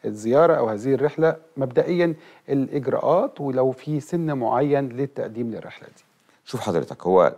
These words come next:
Speaker 2: طالما دخلنا في الإجراءات وحضرتك ذكرت دلوقتي الناس اللي بره مصر، إحنا عندنا شقين.
Speaker 1: مهم.
Speaker 2: أي حد يحمل باسبور مصري، فلازم أنوه إن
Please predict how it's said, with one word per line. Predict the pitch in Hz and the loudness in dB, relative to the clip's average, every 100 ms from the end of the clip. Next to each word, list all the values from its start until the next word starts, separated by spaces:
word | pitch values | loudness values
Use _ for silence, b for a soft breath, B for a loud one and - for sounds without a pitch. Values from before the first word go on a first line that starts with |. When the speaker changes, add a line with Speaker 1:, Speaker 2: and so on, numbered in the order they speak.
| - | -4
Speaker 2:
طالما | 87 101 95 | 0 2 2
دخلنا | 82 90 110 104 90 | 0 -2 -2 -2 -2
في | |
الإجراءات | - 78 85 101 87 | -6 -6 0 0 0
وحضرتك | 69 - - 82 85 | -6 -12 -8 -6 -2
ذكرت | 80 78 82 101 - | -4 -4 0 0 0
دلوقتي | 73 73 78 - - 71 - | -6 -2 -2 -2 -6 -14 -8
الناس | 85 76 | -8 -6
اللي | 73 | -4
بره | 80 78 | -2 -2
مصر، | 87 120 - b b b b | -2 -4 -6 b b b b
إحنا | 90 | -6
عندنا | 90 113 | 0 0
شقين. | - - - 123 - - | 0 -10 -14 -18 -18 -12
Speaker 1:
مهم. | 170 113 - - | -8 -8 -12 -4
Speaker 2:
أي | 123 123 | -2 0
حد | 127 113 | 0 0
يحمل | 117 117 | 2 0
باسبور | 95 92 - 107 | -2 -8 -2 0
مصري، | 107 - - 127 _ _ _ _ _ _ | 0 -2 -12 -18 _ _ _ _ _ _
فلازم | 90 90 92 95 107 104 95 | -2 2 2 2 0 0 -6
أنوه | 90 104 104 76 - | 0 2 2 -2 -6
إن | 92 | -8